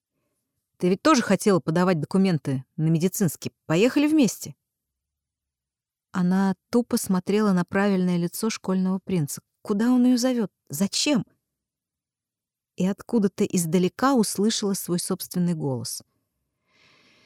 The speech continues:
"Я уже была там вчера, мне никуда не надо".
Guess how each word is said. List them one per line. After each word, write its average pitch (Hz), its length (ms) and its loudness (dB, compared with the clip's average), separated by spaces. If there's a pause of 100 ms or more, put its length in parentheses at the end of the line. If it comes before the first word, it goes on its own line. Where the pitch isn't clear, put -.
(480)
"Я 208 200 2
уже 214 260 2
была 226 300 2
там 170 180 0
вчера, 165 380 0
мне 175 260 2
никуда 196 380 0
не 196 100 2
надо". 160 420 0